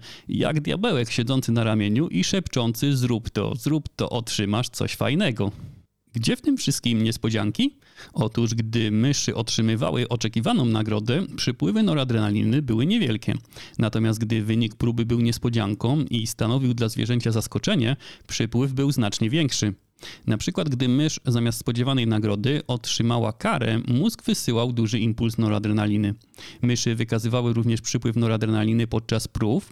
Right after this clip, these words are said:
w których otrzymywały nieoczekiwaną nagrodę.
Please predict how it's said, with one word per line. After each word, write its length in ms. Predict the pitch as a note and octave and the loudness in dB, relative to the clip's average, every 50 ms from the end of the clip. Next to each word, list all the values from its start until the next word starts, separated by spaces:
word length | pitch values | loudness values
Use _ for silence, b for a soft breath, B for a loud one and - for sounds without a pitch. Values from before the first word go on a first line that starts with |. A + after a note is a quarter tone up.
| - - | -18 -18
w 80 | - - | -16 -14
których 360 | - - D3+ G#3 A#3+ - - | -2 -2 0 0 0 0 -2
otrzymywały 600 | - - - - C#3+ C3+ C3 A2+ A#2 G#2+ A2+ B2+ | -4 -4 0 0 2 2 2 2 0 2 2 2
nieoczekiwaną 640 | C#3+ C3+ C#3 B2+ - - B2+ - G3+ G#3+ A#3+ - B2+ | 2 2 2 0 -2 -2 -4 -2 0 0 2 2 2
nagrodę. 440 | A#2 A2 A2 A2 A2 A2 - - A2 | 2 2 2 2 0 0 0 0 -2